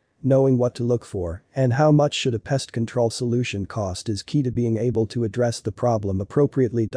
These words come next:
Expensive. The cost of pest control solutions can be very expensive. Some people tend to think that this is something they will never need, but the sad fact is that pests pose a very real danger to the health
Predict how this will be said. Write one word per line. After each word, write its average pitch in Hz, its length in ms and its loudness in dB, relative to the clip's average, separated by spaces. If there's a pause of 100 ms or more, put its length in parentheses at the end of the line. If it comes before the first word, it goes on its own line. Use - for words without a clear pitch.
(160)
Expensive. 120 560 -2
The 101 140 -4
cost 107 400 -6
of 104 160 -6
pest - 260 -4
control 107 380 -2
solutions 104 640 -6
can 107 160 -4
be 101 160 -4
very 107 320 0
expensive. 95 680 -6 (400)
Some 131 220 0
people 147 320 2
tend 117 260 0
to 110 100 -4
think 98 400 -6 (120)
that 117 120 -2
this 139 220 -2
is 120 140 0
something 131 380 0
they 110 100 0
will 110 160 0
never 117 280 2
need, 98 420 -4 (120)
but 127 140 0
the 127 80 -2
sad 143 360 2
fact 117 380 -2
is 110 140 -2
that 113 220 -2
pests - 300 -6
pose 117 360 -4
a 110 80 -2
very 120 340 0
real 117 300 0
danger 104 420 -2
to 104 160 -8
the 101 80 -4
health 95 380 -6